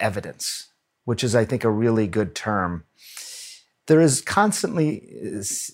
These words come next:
seems this balance between being hopeful and yet also being very honest.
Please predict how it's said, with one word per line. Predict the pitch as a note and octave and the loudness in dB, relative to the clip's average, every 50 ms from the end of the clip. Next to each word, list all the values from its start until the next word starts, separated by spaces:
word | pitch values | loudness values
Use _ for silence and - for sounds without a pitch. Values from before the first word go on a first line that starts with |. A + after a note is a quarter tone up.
| _ - - | _ -14 -12
seems | - - - D3+ D3 C#3 B2 A2 | -8 -4 -2 0 2 2 2 2
this | B2 A2 - | 0 -2 -2
balance | A#2 G2+ G2 - B2 A#2+ B2 C3+ C#3 C3+ C3 A#2 A2 - - | -4 -6 -2 2 4 6 8 8 8 6 4 2 0 -2 -4
between | - - B2+ A#2+ - - - C#3 B2+ B2+ B2 A#2 G#2 | -4 -4 -2 -2 -2 -2 0 0 2 2 4 4 4
being | G2+ A#2+ A#2+ A#2+ A#2 | 4 4 4 4 2
hopeful | G#2+ F#2+ F#2 A#2 B2+ B2 - - - A#2 A2 G#2 G2 F#2 F#2 - _ _ _ _ _ _ _ - - - - _ _ _ _ _ - | 0 2 4 4 4 4 2 0 0 2 4 4 4 2 0 -6 _ _ _ _ _ _ _ -20 -20 -20 -20 _ _ _ _ _ -2
and | B2+ A#2+ A#2+ A#2 A#2 A#2 A2+ - | 2 4 4 4 4 4 2 2
yet | - B2 C3 B2+ B2+ - | 4 6 6 6 6 6
also | B2+ B2+ B2 - - B2+ | 4 4 4 4 2 2
being | G#2+ A#2 A2 A2 | 2 4 4 4
very | G#2 A2+ G#2+ G#2+ G#2+ | 6 6 6 6 6
honest. | G2+ G2 F#2+ F2+ D#2 D2 - - - - | 4 4 2 0 -2 -6 -10 -10 -10 -12